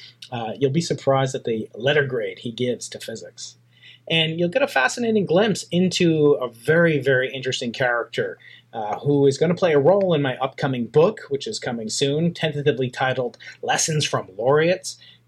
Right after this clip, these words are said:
And you'll find out more about that and all the good stuff you are going to learn from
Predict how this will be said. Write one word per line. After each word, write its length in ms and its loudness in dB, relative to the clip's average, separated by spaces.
And 260 -4
you'll 120 -2
find 200 0
out 120 0
more 180 0
about 320 0
that 280 2
and 120 -4
all 100 -4
the 100 -4
good 220 2
stuff 400 0
you 300 2
are 80 2
going 360 0
to 120 -6
learn 520 2
from 460 -2